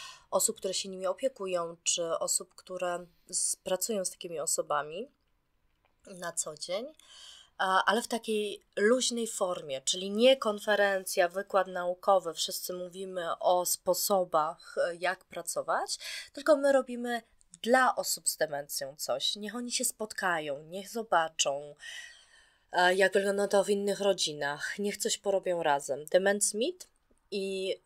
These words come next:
em, ja pomagam w przygotowaniach. W Ulm będzie w przyszłym roku pierwszy raz, e, jest komitet organizacyjny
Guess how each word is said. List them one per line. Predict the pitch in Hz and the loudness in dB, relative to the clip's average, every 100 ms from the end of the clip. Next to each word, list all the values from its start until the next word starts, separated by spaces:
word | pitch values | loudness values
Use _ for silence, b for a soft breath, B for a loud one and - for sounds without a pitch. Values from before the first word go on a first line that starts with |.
| - | -4
em, | 175 175 175 175 180 180 180 175 175 175 175 _ _ _ _ _ _ | -2 -2 -4 -6 -10 -12 -14 -14 -16 -18 -20 _ _ _ _ _ _
ja | 180 175 180 180 180 175 170 - _ _ _ _ _ _ - | -6 2 6 6 6 6 4 2 _ _ _ _ _ _ 2
pomagam | 190 202 202 180 | 6 8 6 2
w | |
przygotowaniach. | - - 196 - 175 165 156 180 254 | 0 -2 -2 -4 2 4 6 6 6
W | - | 2
Ulm | - 247 226 196 | 2 4 4 4
będzie | 185 185 185 | 2 2 -4
w | |
przyszłym | - - 196 | 0 0 0
roku | 185 180 - | -2 -4 -4
pierwszy | 185 175 - | -4 -2 2
raz, | 170 220 - - - | 2 2 0 -4 -6
e, | 175 175 170 170 | -6 -6 -8 -8
jest | 170 - | -6 -6
komitet | - 208 311 - - - - 190 | -6 -6 -6 -6 -6 -8 -2 0
organizacyjny | 190 196 190 185 180 - 196 185 | 2 0 -2 -4 -4 -4 -4 -6